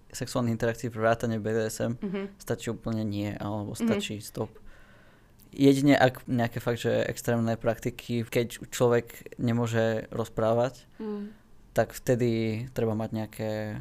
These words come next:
Speaker 1: nejaké slovo, ktoré
Speaker 2: Alebo
Speaker 1: je
Speaker 2: možno
Speaker 1: mimo-
Speaker 2: gesto, v tom prípade,
Speaker 1: alebo
Speaker 2: keď nevieš
Speaker 1: gesto,
Speaker 2: rozprávať.
Speaker 1: áno. Tak, ale o takýchto veciach sa určite treba rozprávať predtým,
Speaker 2: Mhm.
Speaker 1: ako sa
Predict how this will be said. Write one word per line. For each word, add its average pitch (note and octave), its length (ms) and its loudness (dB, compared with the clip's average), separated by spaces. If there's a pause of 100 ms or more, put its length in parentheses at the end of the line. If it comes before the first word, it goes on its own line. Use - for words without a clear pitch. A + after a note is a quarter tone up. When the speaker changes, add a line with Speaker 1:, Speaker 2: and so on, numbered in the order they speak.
(320)
Speaker 1:
nejaké A2+ 260 -4
slovo, A2+ 540 -2
ktoré A2+ 720 0 (560)
Speaker 2:
Alebo F3+ 240 -8
Speaker 1:
je - 160 8
Speaker 2:
možno A#3 80 8
Speaker 1:
mimo- - 160 6
Speaker 2:
gesto, - 280 -2 (120)
v - 100 -20
tom F#3+ 140 -6
prípade, - 160 0
Speaker 1:
alebo A2+ 180 4
Speaker 2:
keď A2+ 80 0
nevieš A2+ 140 2
Speaker 1:
gesto, - 220 -2
Speaker 2:
rozprávať. A2+ 420 2
Speaker 1:
áno. A2 140 0 (1120)
Tak, - 100 -4 (160)
ale B2+ 220 8
o - 100 2
takýchto - 320 -2
veciach B2 240 2
sa - 120 2
určite A#2+ 200 -2
treba A#2 220 4
rozprávať A#2 360 2
predtým, A2 440 -4
Speaker 2:
Mhm. - 100 -6
Speaker 1:
ako A3+ 200 2 (800)
sa - 360 -8